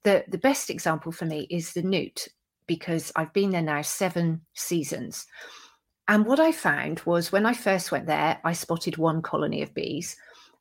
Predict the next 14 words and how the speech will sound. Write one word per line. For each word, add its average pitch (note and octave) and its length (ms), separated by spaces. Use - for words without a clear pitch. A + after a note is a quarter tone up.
and F3+ 340
that - 160
was F#3 160
in F#3 160
the F3+ 60
February. E3+ 640
Then G#3 340
by F#3 240
the E3 80
May, F#3 540
there E3 120
were F3+ 80
two C#4 340
colonies, D3+ 720